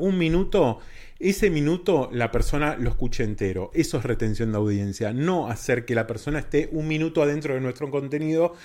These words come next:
y por eso empezamos a dar vueltas y nos vamos por las ramas, volvemos, volvemos a irnos para decir que uno más uno es igual a dos. En mi caso me pasa que todo contenido que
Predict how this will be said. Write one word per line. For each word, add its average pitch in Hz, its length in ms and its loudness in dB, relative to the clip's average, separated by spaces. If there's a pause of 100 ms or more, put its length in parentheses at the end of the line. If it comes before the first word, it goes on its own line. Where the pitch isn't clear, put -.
(260)
y 180 100 -2
por 170 220 6
eso 170 280 6
empezamos 143 520 -2
a 123 60 2
dar 139 140 2
vueltas 135 540 2
y 131 240 -4 (320)
nos 123 160 0
vamos 151 260 2
por 139 140 0
las 135 160 -2
ramas, 143 440 4
volvemos, 135 580 4
volvemos 143 480 4
a 147 140 6
irnos 175 320 4
para 123 180 0
decir 156 480 0
que 156 560 0 (220)
uno 156 240 2
más 139 240 -2
uno 143 320 0
es 113 320 -4
igual 107 320 0
a 98 100 0
dos. 90 300 -6 (380)
En 139 180 -2
mi 185 120 2
caso 160 480 -2
me 131 220 -2
pasa 127 600 -4
que 113 140 -6
todo 180 320 -6
contenido 131 640 -4
que 98 340 -4